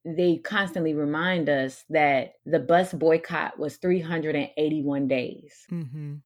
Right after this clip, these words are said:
Speaker 1: And that's a long time. You know what I mean? That's a long time to be marching, strategizing,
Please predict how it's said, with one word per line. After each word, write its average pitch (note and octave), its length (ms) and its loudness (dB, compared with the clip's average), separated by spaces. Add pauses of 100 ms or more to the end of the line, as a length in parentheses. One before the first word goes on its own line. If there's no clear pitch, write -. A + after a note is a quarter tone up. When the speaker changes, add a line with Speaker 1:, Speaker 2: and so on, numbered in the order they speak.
(240)
Speaker 1:
And D3 80 0
that's D#3+ 180 0
a D3+ 60 0
long D#3 600 2
time. C3 600 -6
You F#3 160 2
know F3+ 80 6
what E3 120 4
I D#3 40 4
mean? D#3+ 360 4
That's D#3 200 2
a D#3 60 4
long D#3 400 0 (260)
time D3+ 120 -2
to D#3 120 -4
be C#3+ 140 0
marching, C#3+ 580 -2
strategizing, B2+ 1040 -2